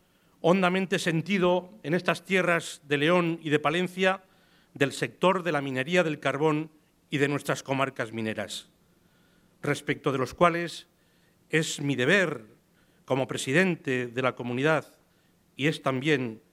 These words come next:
una obligación de lealtad, reclamar del Gobierno la puesta en marcha de todas las medidas e iniciativas contenidas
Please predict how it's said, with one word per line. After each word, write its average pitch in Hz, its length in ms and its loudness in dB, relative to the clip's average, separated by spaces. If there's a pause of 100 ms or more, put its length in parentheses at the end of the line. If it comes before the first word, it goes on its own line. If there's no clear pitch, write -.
(200)
una 139 280 2
obligación 123 520 -2
de 123 60 -2
lealtad, 120 480 0 (680)
reclamar 143 720 0 (680)
del 131 140 0
Gobierno 127 600 0 (360)
la 131 140 2
puesta 180 260 0
en 165 100 2
marcha 165 460 -2 (480)
de 143 80 4
todas 185 320 2
las 160 140 -2
medidas 175 480 0
e 165 40 -2
iniciativas 165 600 0
contenidas 160 640 0